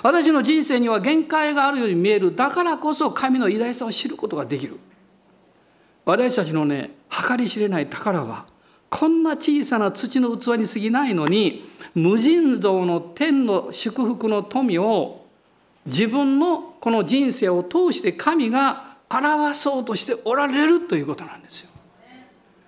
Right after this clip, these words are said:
だからこの今年の教会のテーマをつけたんですよ。「神の願いを現実化する」。もう私あなたという個人のようなちっぽけな問題じゃないんです。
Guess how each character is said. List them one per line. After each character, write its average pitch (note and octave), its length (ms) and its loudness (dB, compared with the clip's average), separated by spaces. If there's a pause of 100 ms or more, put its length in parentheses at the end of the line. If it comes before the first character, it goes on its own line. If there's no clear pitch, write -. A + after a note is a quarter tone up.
(120)
だ C4 120 2
か D#4 80 4
ら C#4 120 4
こ B3+ 140 2
の B3 140 2
今 A#3+ 140 0
年 B3+ 180 0
の A#3+ 140 2
教 B3+ 180 0
会 A#3+ 120 0
の B3 120 -2
テ B3 160 0
ー A3+ 40 0
マ G3+ 100 2
を F3+ 40 2
つ F#3 100 -10
け G#3 120 0
た F#3+ 120 2
ん C#3+ 60 0
で B2+ 60 -4
す B2+ 80 -12
よ。 B2+ 180 -6
「神 B3+ 260 0
の G3 140 0
願 A3+ 360 2
い F#3+ 40 2
を E3 80 2
現 G3+ 320 2
実 A#3+ 200 0
化 G3 100 0
す D3 160 -4
る」。 B2 120 -10 (480)
も B3 140 4
う D4 60 6
私 D4 360 4
あ C#4+ 100 4
な D4+ 120 4
た A3+ 140 0
と A#3+ 80 0
い - 20 2
う G#3 60 2
個 D#4 160 2
人 D4+ 100 4
の A#3+ 80 2
よ A#3+ 60 2
う - 20 2
な A3+ 80 2
ち - 140 0
っ C4+ 80 -2 (120)
ぽ D4+ 120 0
け C4+ 60 2
な A3+ 100 2
問 G#3 180 2
題 G#3+ 140 2
じ F#3+ 40 2
ゃ E3 40 2
な G#3 140 2
い B3 40 0
ん G#3+ 60 -4
で D3+ 100 -4
す。 C#3+ 200 -12